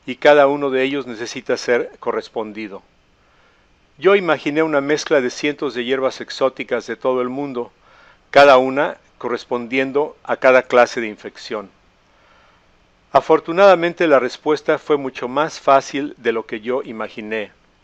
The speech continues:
Y sucede que existe un ingrediente con la habilidad de atacar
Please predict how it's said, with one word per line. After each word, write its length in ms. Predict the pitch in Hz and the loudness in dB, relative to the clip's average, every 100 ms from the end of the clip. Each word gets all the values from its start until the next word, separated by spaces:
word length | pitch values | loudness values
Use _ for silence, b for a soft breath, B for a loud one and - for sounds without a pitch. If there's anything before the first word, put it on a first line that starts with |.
| _ _ b b b b b b _ | _ _ b b b b b b _
Y 140 | 135 | -10
sucede 500 | - 123 - 156 170 | -8 -10 2 2 2
que 100 | 165 | -2
existe 640 | 131 - 165 156 - 147 - | -6 -6 -10 -10 -4 -4 -2
un 180 | 156 180 | -8 -6
ingrediente 760 | 185 151 131 139 139 127 165 165 b b b _ | -4 -2 -2 -2 -4 -4 -8 -8 b b b _
con 180 | 135 131 | -4 2
la 100 | 131 | 2
habilidad 680 | 131 131 127 139 147 - - | 2 -2 0 4 4 2 -8
de 180 | 120 | -2
atacar 600 | 123 - 123 143 143 - | 0 0 0 2 2 0